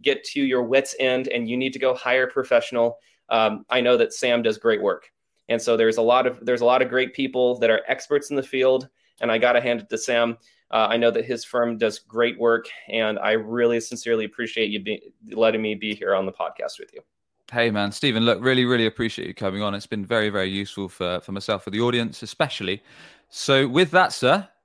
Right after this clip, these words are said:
Speaker 2: please do tell us a bit more about your businesses, how people can connect with you, learn from you, and the best way to get in touch.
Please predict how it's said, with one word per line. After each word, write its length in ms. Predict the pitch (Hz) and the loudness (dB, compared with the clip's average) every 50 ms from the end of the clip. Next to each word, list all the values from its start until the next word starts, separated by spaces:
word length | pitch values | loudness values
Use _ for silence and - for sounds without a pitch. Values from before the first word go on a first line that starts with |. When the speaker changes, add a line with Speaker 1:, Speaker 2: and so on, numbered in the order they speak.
| _ _ | _ _
Speaker 2:
please 220 | - 170 170 175 - | -6 -4 -4 -4 -2
do 120 | - 170 | -4 -6
tell 220 | 156 - 180 160 156 | -6 -2 -2 -2 -2
us 140 | 147 - | -2 -6
a 20 | 139 | -8
bit 160 | 127 165 - | -8 -8 -6
more 240 | 139 147 143 139 131 | -6 -4 -4 -2 -2
about 320 | 127 - 139 131 123 - | 0 2 2 2 2 0
your 220 | - 135 151 156 151 | 0 0 0 0 0
businesses, 640 | 170 147 131 139 - - 156 156 151 - - - _ _ _ _ _ _ _ | -2 -4 -4 -6 -8 -6 -6 -8 -8 -12 -18 -20 _ _ _ _ _ _ _
how 160 | 123 135 147 | -2 0 0
people 240 | 151 - 156 131 135 | 0 0 -2 -4 -4
can 180 | 127 - 127 117 | -8 -10 -10 -8
connect 280 | - 135 143 143 - | -6 -2 -2 -2 -4
with 160 | 123 127 - 131 | -4 -8 -4 -2
you, 160 | 127 127 123 | -2 -2 0
learn 260 | 127 143 139 135 135 | 2 4 2 2 2
from 180 | - - 104 101 | -2 -4 -4 -4
you, 160 | 104 120 131 _ - | -4 -4 -6 _ -6
and 160 | 101 104 104 | -6 -4 -4
the 40 | 107 | -2
best 240 | - 120 120 - - | -2 -4 -4 -4 -4
way 140 | 120 113 110 | -6 -6 -4
to 100 | - 113 | -6 -6
get 140 | - 123 101 | -6 -4 -4
in 80 | 131 | -4
touch. 420 | - - 147 160 - - - - | -2 -2 -2 -2 -2 -8 -14 -20